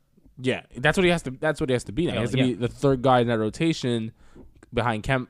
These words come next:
Speaker 1: behind Kemba, behind Tatum.
Speaker 2: For Kemba's there, for Kem-, forgot Kemba's there.
Speaker 1: Yeah.
Speaker 2: Yeah. It's like, it, it's like, it's like, it, it's like the money he's getting paid right now is that he, like, Ke-, it's like Jaylen Brown's expected to, like,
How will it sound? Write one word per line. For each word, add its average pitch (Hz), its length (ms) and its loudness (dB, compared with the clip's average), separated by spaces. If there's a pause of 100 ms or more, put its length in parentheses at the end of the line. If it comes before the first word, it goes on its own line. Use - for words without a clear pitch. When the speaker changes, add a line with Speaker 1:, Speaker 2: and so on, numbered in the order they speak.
Speaker 1:
behind 117 300 -2
Kemba, 120 240 0
behind 107 260 0
Tatum. 117 480 2
Speaker 2:
For - 220 -18
Kemba's - 320 -16
there, - 100 -16
for 104 120 -12
Kem-, 107 240 -16
forgot 110 200 -12
Kemba's 107 320 -8
there. 98 180 -8
Speaker 1:
Yeah. 104 220 -4 (560)
Speaker 2:
Yeah. - 60 -20 (560)
It's 143 160 -8
like, 131 160 -4
it, 151 160 0
it's 139 180 -4
like, 135 180 -2
it's 127 160 -6
like, 135 220 -2
it, 131 40 -8 (240)
it's 139 200 -6
like 143 280 -2
the 160 60 -2
money 180 260 0
he's 190 120 0
getting 165 160 -2
paid 147 260 -2
right 131 160 0
now 117 280 0
is 117 100 0
that 104 220 -4
he, 123 260 -6
like, 110 220 -6
Ke-, 139 200 -6
it's 120 200 -2
like 104 160 -6 (220)
Jaylen 156 260 -2
Brown's 143 180 0
expected 120 640 -6
to, 113 140 -2
like, 101 240 -6